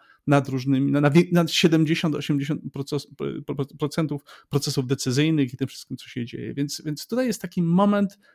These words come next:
zaufania, otwarcia. Jeżeli będziemy odważni, żeby to zrobić,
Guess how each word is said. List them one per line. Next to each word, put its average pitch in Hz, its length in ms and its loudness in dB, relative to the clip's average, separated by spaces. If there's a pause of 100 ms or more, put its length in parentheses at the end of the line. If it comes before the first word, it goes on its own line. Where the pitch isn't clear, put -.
(200)
zaufania, 175 1040 -2 (180)
otwarcia. 160 840 -2 (420)
Jeżeli 160 480 -2 (240)
będziemy 165 340 0
odważni, 170 440 -2
żeby 147 220 -8
to 143 140 -8
zrobić, 139 480 -4